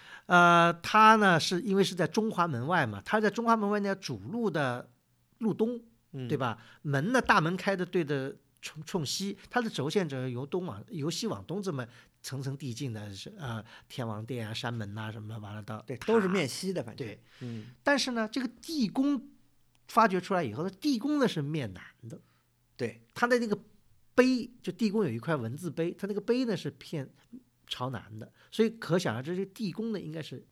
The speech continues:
Speaker 1: 坐北朝南的一个地宫。
Speaker 2: 对。
Speaker 1: 那么这就有一个问题，就说那宋代的塔或者宋代的寺院，它跟明代的寺院，它就不在一个轴线上。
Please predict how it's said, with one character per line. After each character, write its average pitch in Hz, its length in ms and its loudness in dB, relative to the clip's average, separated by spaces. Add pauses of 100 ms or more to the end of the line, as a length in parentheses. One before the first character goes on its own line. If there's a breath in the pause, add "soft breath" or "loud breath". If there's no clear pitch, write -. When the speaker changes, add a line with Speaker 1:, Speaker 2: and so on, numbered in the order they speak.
Speaker 1:
坐 - 140 4
北 113 160 -4
朝 135 220 -10
南 117 180 -10
的 240 80 -8
一 202 80 -4
个 110 80 -8
地 110 180 -14
宫。 117 140 -16
Speaker 2:
对。 147 160 -6 (100)
Speaker 1:
那 226 60 -2
么 226 60 -2
这 294 140 4
就 247 140 0
有 147 140 0
一 139 100 -2
个 190 80 -4
问 220 220 0
题， 139 220 -10
就 202 120 -12
说 226 160 -4 (300 loud breath)
那 220 180 0
宋 277 460 4
代 185 180 2
的 156 120 -2
塔 - 560 -10
或 - 180 -2
者 131 40 0
宋 269 300 0
代 190 140 -2
的 165 60 -6
寺 226 340 -6
院， 180 340 -2 (220 loud breath)
它 185 140 -2
跟 190 180 -2
明 117 320 -6
代 185 160 -2
的 127 80 -8
寺 127 240 -12
院， 123 180 -8
它 143 120 -12
就 131 100 -10
不 - 160 -14
在 120 160 -8
一 104 200 -8
个 190 140 -8
轴 110 280 -12
线 120 280 -10
上。 - 160 -20